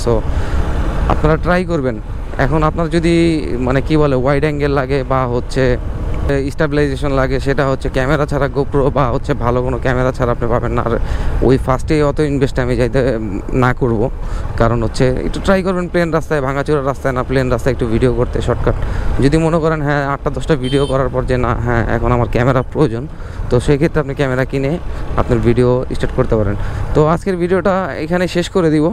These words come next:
ভিডিওটা আর বড় করা করবো না। I hope যদি কোনো কিছু ভালো লেগে থাকে একটা like দিয়ে দিন। আর চ্যানেলে যারা নতুন আছেন অবশ্যই subscribe করে হয়ে যান আমাদের family member। আর কি, আর কি বলবো,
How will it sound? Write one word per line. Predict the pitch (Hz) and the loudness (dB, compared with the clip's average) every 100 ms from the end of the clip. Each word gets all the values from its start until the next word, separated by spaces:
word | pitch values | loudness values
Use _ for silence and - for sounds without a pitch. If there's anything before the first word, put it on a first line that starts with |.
| 226 - - - 117 | -2 -12 -14 -4 2
ভিডিওটা | 131 147 147 | 4 4 2
আর | 143 143 | 0 0
বড় | 147 | 0
করা | 139 139 | 0 -2
করবো | 131 147 127 | 0 0 0
না। | 135 156 147 | -2 -2 2
I | 147 | 2
hope | 147 | 2
যদি | 151 147 | 0 0
কোনো | 156 156 | -2 -2
কিছু | 147 131 | 0 2
ভালো | 139 147 | 2 2
লেগে | 147 143 | 0 -2
থাকে | 139 151 | -4 -2
একটা | 127 | 0
like | 123 123 | 0 2
দিয়ে | 139 135 | 2 2
দিন। | 135 170 - - - - - | 0 -2 -8 -10 -8 -4 0
আর | 113 110 107 - | 2 2 0 0
চ্যানেলে | 135 131 143 | 0 2 2
যারা | 147 143 139 | 0 0 -2
নতুন | 151 147 | -2 -2
আছেন | 131 131 | 0 0
অবশ্যই | 135 143 147 139 | 0 2 2 0
subscribe | 127 - 139 | 0 0 0
করে | 147 131 | 2 2
হয়ে | 120 131 | 2 2
যান | 139 131 | 2 0
আমাদের | 131 127 - | 0 0 0
family | 120 131 139 131 | 0 2 2 2
member। | 127 135 196 - - - - - 104 | 0 0 -2 -6 -8 -8 -6 0 2
আর | 104 104 101 - - - - - | 2 2 0 -4 -6 -4 -4 -4
কি, | - - | -2 0
আর | 156 160 | 0 2
কি | 151 | 2
বলবো, | 127 | 2